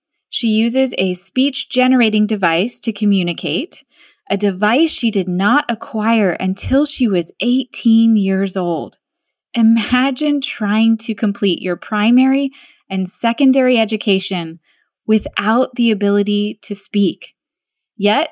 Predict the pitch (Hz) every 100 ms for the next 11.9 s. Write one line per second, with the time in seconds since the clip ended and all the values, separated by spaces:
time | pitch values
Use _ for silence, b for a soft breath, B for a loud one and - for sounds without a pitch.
0 | _ 208 196 220 254 254 - 220 240 -
1 | 285 208 165 160 160 196 196 190 185 190
2 | 202 226 202 190 151 190 - 269 285 294
3 | 285 285 277 - 269 311 330 320 311 240
4 | 240 240 233 214 220 185 175 170 175 -
5 | _ _ - - - 359 440 - 202 165
6 | 165 - 208 190 - 226 220 226 214 214
7 | 190 151 - - - _ _ _ _ _
8 | - 247 220 190 - 208 240 - 226 226
9 | - - - 254 220 247 269 262 240 214
10 | 185 165 165 - 208 240 247 254 294 302
11 | 311 294 285 - 269 226 302 214 262